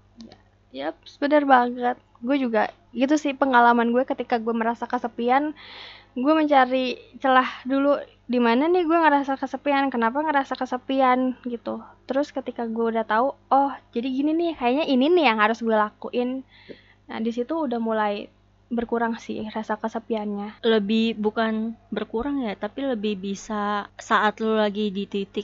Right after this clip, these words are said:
Speaker 2: ngerasa, ka-, menurut gue ya, kalau yang gue rasain, kalau gue lagi ngerasa kesepian tuh overthinking banget ya.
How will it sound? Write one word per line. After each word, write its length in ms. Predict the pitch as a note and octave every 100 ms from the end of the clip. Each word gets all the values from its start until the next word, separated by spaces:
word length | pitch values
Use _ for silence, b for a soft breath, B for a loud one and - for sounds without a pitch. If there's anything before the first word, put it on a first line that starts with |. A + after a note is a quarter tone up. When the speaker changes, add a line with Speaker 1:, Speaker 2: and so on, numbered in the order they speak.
| - A3+
Speaker 2:
ngerasa, 800 | G3+ G3+ G3 F#3+ G3 - G#3 - _ _ -
ka-, 160 | -
menurut 240 | B3 A#3+ B3
gue 180 | D4+ C#4+
ya, 160 | A#3+ - -
kalau 240 | - A3+ A3
yang 240 | A3 G#3+
gue 80 | G#3+
rasain, 400 | G3+ G3+ A3+ A#3+
kalau 240 | - G#3+
gue 160 | G#3 B3
lagi 400 | D4+ D4 A3+ A3
ngerasa 320 | F#3+ F#3+ -
kesepian 480 | G#3 - - C4 C#4+
tuh 160 | D#4+ C4+
overthinking 480 | A3 A3+ G#3+ G#3+
banget 200 | G#3 B3 -
ya. 140 | G#3+